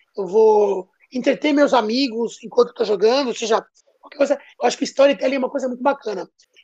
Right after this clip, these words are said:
E um dos caras que eu sigo no YouTube, que tem um canal de, de, que fala sobre storytelling, ainda mais pra vender, né, pra, pra negócios, é Fantástica, é, Fábrica Criativa.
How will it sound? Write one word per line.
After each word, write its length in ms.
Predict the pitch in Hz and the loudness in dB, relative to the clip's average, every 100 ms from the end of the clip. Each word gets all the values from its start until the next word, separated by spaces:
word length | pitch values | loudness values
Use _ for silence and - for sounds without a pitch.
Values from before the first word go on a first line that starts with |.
| - | -6
E 80 | 277 | -4
um 60 | |
dos 100 | 311 | -2
caras 240 | - 285 277 | 0 0 0
que 80 | 269 | -2
eu 80 | |
sigo 380 | - - 262 254 | -4 -4 -4 -4
no 60 | 226 | -6
YouTube, 480 | 208 - 277 226 175 _ _ _ _ _ | -6 -6 -6 -6 -14 _ _ _ _ _
que 60 | - | -6
tem 120 | 254 | -4
um 40 | |
canal 340 | 247 226 233 233 | -2 -2 0 0
de, 540 | - 220 202 185 175 | -2 -6 -6 -6 -10
de, 480 | 214 214 202 185 160 _ _ _ _ | -12 -8 -6 -8 -10 _ _ _ _
que 120 | - | -10
fala 240 | 220 294 294 | 0 4 4
sobre 180 | - 220 | 0 -6
storytelling, 640 | - 208 208 240 208 165 _ _ _ - | -2 -2 0 0 0 -6 _ _ _ -10
ainda 140 | 202 226 | -6 -4
mais 160 | 247 | -4
pra 160 | - 247 | -2 -2
vender, 460 | 240 214 208 247 | 0 -2 2 2
né, 200 | 190 185 | 2 -6
pra, 220 | 180 196 185 | -4 -4 -2
pra 160 | 208 | -4
negócios, 680 | 208 190 233 269 - 185 - _ - - | -4 2 4 4 0 -12 -14 _ -20 -4
é 260 | 202 202 196 | 0 2 0
Fantástica, 880 | - 226 269 294 - - 269 269 - | -2 -2 0 0 -2 0 2 2 -2
é, 200 | - 220 | -2 0
Fábrica 380 | - 254 240 262 | 0 -2 0 -2
Criativa. 580 | 269 240 - 202 160 | 0 -2 -2 -8 -8